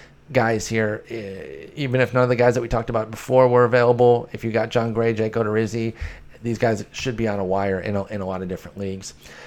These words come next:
Let's jump down to the, to the super deep tier. These guys are all twenty-five percent or below at C B S, and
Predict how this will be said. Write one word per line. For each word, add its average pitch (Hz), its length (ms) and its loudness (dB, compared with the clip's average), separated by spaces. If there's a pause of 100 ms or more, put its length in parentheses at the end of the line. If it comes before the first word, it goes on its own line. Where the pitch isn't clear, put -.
(100)
Let's 147 160 0
jump 175 160 2
down 143 180 4
to 123 60 -2
the, 120 180 0
to - 180 -10
the 107 140 -2
super 117 400 -4
deep 95 320 -8
tier. 95 240 -2
These 107 220 -2
guys 110 360 2
are 101 160 0
all 101 300 2 (400)
twenty-five 123 480 -2
percent 120 520 -2
or 110 160 -2
below 107 340 -4
at 107 120 -10
C 120 200 -6
B 104 180 -6
S, 123 400 2 (1120)
and 98 480 -6